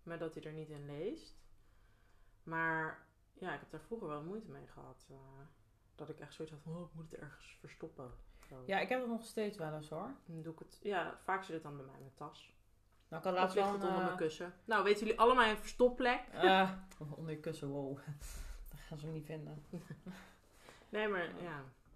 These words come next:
Speaker 1: in mijn tas vaak.
Speaker 2: Ja, maar ik zou wel willen dat ik inderdaad wat meer schrijf over wat ik heb gedaan. Dat probeer ik ook. Bijvoorbeeld,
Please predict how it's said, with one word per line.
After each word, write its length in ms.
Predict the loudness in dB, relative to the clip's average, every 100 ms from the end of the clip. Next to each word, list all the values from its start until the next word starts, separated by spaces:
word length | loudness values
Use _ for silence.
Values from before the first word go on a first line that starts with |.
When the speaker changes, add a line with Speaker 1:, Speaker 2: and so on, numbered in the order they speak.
| -14
Speaker 1:
in 120 | -12
mijn 140 | -10 -10
tas 260 | -12 -12
vaak. 320 | -14 -14 -10
Speaker 2:
Ja, 400 | -6 -4 -4 -6 -12 -18 -14
maar 100 | -10
ik 60 | 0
zou 140 | 4
wel 140 | 4 4
willen 200 | 2 4
dat 140 | 2
ik 60 | 0
inderdaad 320 | -2 0 0
wat 100 | -4
meer 180 | -6 -8
schrijf 300 | -2 -2 -2
over 140 | -6
wat 100 | -8
ik 60 | -8
heb 120 | -10
gedaan. 200 | -6 -6
Dat 80 | -6
probeer 260 | -6 -4 -4
ik 120 | -4
ook. 140 | -6
Bijvoorbeeld, 480 | -8 -6 -2 -2 -2